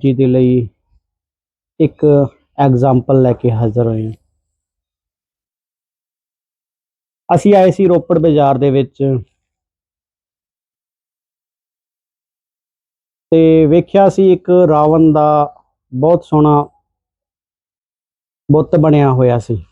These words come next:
ਦੁਸਹਿਰੇ ਦੇ ਨਾਲ ਮਾਤਾ ਦੀਆਂ ਆਰਤੀਆਂ ਵੀ ਚੱਲ ਰਹੀਆਂ ਸੀ, ਇਸ ਕਰਕੇ ਸਾਨੂੰ ਥੋੜ੍ਹਾ ਜਿਹਾ ਪਰੇਸ਼ਾਨੀ ਜਿਹੀ ਹੋ ਰਹੀ ਸੀ। ਅਸੀਂ ਕਾ ਸੋਚਿਆ ਕਿ ਇਹ ਵੀਡੀਓ ਬਣਾ ਲਈਏ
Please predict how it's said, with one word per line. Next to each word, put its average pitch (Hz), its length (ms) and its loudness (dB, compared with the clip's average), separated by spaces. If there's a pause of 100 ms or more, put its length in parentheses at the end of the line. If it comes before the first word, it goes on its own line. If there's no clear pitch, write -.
(200)
ਦੁਸਹਿਰੇ 190 440 0
ਦੇ 220 100 0
ਨਾਲ 170 340 2 (1160)
ਮਾਤਾ 170 420 0
ਦੀਆਂ 185 280 2
ਆਰਤੀਆਂ 170 480 0
ਵੀ 165 100 0
ਚੱਲ 139 260 -2
ਰਹੀਆਂ 127 240 -6
ਸੀ, 117 180 -10 (1600)
ਇਸ 196 140 0
ਕਰਕੇ 202 300 2
ਸਾਨੂੰ 190 720 2
ਥੋੜ੍ਹਾ 208 340 0
ਜਿਹਾ 196 160 2
ਪਰੇਸ਼ਾਨੀ 165 500 0
ਜਿਹੀ 175 160 0
ਹੋ 165 140 2
ਰਹੀ 156 140 2
ਸੀ। 170 180 -2
ਅਸੀਂ 165 200 -2
ਕਾ 170 160 -2
ਸੋਚਿਆ 160 420 -2
ਕਿ 165 200 0
ਇਹ 165 60 2
ਵੀਡੀਓ 160 320 2
ਬਣਾ 151 240 2
ਲਈਏ 156 480 0